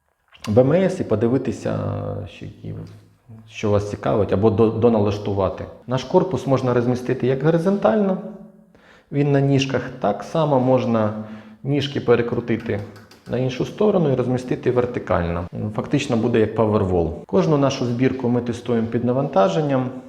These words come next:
Двісті ампер — це фактично десять кіловат. Перевіряємо тепловізором, щоб нічого не грілося. У нас є дванадцятикіловатний Дея. Ми навантажуємо, під'єднуємо через скан шину,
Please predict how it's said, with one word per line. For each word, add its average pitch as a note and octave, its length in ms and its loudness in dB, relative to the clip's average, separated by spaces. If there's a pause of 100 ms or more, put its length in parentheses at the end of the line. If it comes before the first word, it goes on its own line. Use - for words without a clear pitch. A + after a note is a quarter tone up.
Двісті B2+ 420 -2
ампер — A#2+ 380 0
це - 140 -8
фактично A#2+ 500 -4
десять A2 320 0
кіловат. G2 560 -2
Перевіряємо A#2+ 600 4
тепловізором, G#2+ 720 -2 (500)
щоб A2+ 300 -4
нічого A#2 420 0
не G#2 100 2
грілося. D#3 580 2 (300)
У - 80 -4
нас B2+ 280 0
є B2 120 4
дванадцятикіловатний A2+ 1000 0
Дея. D#3 360 2 (840)
Ми B2+ 140 0
навантажуємо, B2+ 880 2 (880)
під'єднуємо A#2 640 2
через A2 360 -2
скан G#2+ 240 -2
шину, E3 420 0